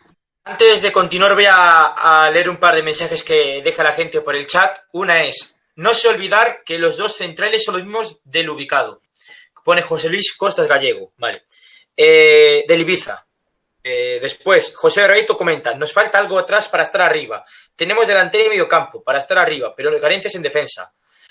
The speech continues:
Eh, comenta Shisha Chas, eh, "El segundo gol fue mala suerte y ya.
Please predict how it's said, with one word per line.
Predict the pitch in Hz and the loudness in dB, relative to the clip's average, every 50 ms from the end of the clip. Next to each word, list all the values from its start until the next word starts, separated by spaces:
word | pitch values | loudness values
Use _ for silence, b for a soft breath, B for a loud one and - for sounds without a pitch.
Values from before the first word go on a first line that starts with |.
| b b b b - | b b b b -2
Eh, | 143 147 156 156 151 156 - | 2 4 4 4 4 0 -2
comenta | 160 165 196 214 208 202 180 | 0 0 0 0 2 0 0
Shisha | - - - - 170 156 147 | 0 -2 -4 -2 -2 -2 -2
Chas, | - - 185 196 208 208 - - - - | 0 0 2 2 2 0 -4 -8 -10 -6
eh, | 165 156 151 156 165 | -4 -4 -4 -2 -2
"El | 160 160 | -4 -4
segundo | 151 - 175 202 220 196 185 | -4 -4 -4 -4 -4 -2 -2
gol | 196 208 220 151 - | -2 -2 -2 -4 -6
fue | - 208 | -6 -2
mala | 190 190 175 156 | 0 2 2 0
suerte | - 190 - - 151 | 0 -4 -8 -8 -8
y | 139 | -2
ya. | 135 143 123 104 | 0 0 0 0